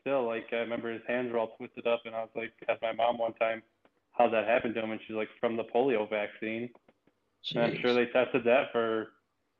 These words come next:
Speaker 1: I wanna say, at least fifteen years.
Speaker 2: Alex Jones talks a lot about the polio vaccine actually giving people polio and also killing people, you know? Um,
Speaker 1: Yeah.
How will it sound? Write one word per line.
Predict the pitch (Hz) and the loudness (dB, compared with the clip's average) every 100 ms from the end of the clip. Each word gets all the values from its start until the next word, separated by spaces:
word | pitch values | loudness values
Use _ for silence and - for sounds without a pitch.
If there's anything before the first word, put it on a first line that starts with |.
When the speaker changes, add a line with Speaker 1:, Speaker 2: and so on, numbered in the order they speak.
| _ - | _ 0
Speaker 1:
I | |
wanna | 113 165 - | 2 2 0
say, | |
at | 110 | -4
least | 135 - | -4 -6
fifteen | 117 - 113 113 | -8 -6 -8 -4
years. | 135 127 131 - _ _ _ _ _ _ _ _ _ _ _ _ _ _ - | -2 -4 -6 -14 _ _ _ _ _ _ _ _ _ _ _ _ _ _ 4
Speaker 2:
Alex | - 208 | 8 8
Jones | - 151 208 | 10 10 10
talks | 110 104 | 10 10
a | 101 | 8
lot | 101 104 | 8 8
about | 98 | 6
the | - | 4
polio | - 104 104 98 | 6 6 8 6
vaccine | 98 - - 98 95 - | 6 2 0 -4 -6 -4
actually | - 104 - 98 | 0 2 2 0
giving | 87 110 107 98 | 4 6 6 2
people | 101 - 95 | 0 2 2
polio | 85 110 101 95 95 - | 10 10 10 8 4 4
and | 104 | 0
also | 104 104 - 107 98 92 - | 2 2 10 10 10 8 0
killing | - 120 110 101 | 0 4 4 2
people, | 98 - - - _ _ _ _ - | -2 -2 -2 -4 _ _ _ _ -4
you | 101 | -2
know? | 92 95 - - _ - - _ - | -2 -4 -6 -18 _ -20 -20 _ 8
Um, | 104 101 95 | 10 12 10
Speaker 1:
Yeah. | 120 | 6